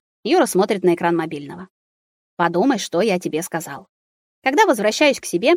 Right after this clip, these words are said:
натыкаюсь в коридоре на Юльку с Сашкой. Девочки, увидев меня, тут же замолкают. И это бесит. «Хватит уже за моей спиной шушукаться.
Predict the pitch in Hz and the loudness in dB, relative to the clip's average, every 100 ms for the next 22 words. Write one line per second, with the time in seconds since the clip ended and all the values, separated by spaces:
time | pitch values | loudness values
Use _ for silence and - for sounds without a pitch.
0 | - 285 330 339 381 339 - 196 190 220 | 2 0 0 4 2 2 -2 -2 0 2
1 | 185 165 185 226 190 - 165 - - - | 2 0 -2 -4 -6 -2 -4 -4 -16 -20
2 | _ _ _ - 190 302 285 - 180 220 | _ _ _ -6 2 4 4 0 0 0
3 | 180 170 175 294 - 185 185 180 175 175 | 0 2 2 2 0 -2 -2 0 0 0
4 | 175 147 - _ _ _ - 180 180 170 | -4 -10 -12 _ _ _ -2 -2 -2 -4
5 | 226 202 135 - - _ _ _ _ _ | -4 -6 -6 -8 -16 _ _ _ _ _
6 | _ _ _ - 190 226 254 175 170 170 | _ _ _ -8 2 2 2 -2 -2 2
7 | 175 175 175 - 180 262 - 185 180 185 | 4 4 4 2 2 2 0 -2 -4 -6
8 | - - | -12 -16